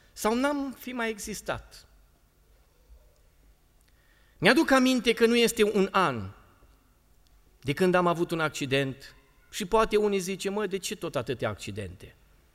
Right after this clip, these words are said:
Dar eu mă bucur că Dumnezeu ne trece și prin încercări ca să ne scoată aur curat. Am căzut de pe o schelă, tocmai în stradă.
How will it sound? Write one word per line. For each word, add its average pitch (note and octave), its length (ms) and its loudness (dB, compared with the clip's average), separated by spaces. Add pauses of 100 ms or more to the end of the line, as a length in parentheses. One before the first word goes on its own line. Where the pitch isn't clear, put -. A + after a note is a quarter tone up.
(640)
Dar C3+ 180 0
eu D3 100 2
mă C#3+ 120 2
bucur E3+ 320 6
că D#3+ 120 -4
Dumnezeu C3 440 0
ne B2+ 140 -4
trece B2 300 -6
și A#2+ 140 -8
prin A2+ 220 -6
încercări A#2+ 680 -6 (760)
ca A#2 100 -8
să A#2+ 140 -6
ne A#2 80 -2
scoată C3+ 420 -8
aur A#2 360 -2 (140)
curat. - 640 -2 (1700)
Am G#3 200 -6
căzut F3+ 420 -2
de D3 160 0
pe C#3+ 100 -2
o C3 40 6
schelă, B2 500 2 (2000)
tocmai C3+ 320 -2
în A#2+ 60 -2
stradă. F#2 500 -10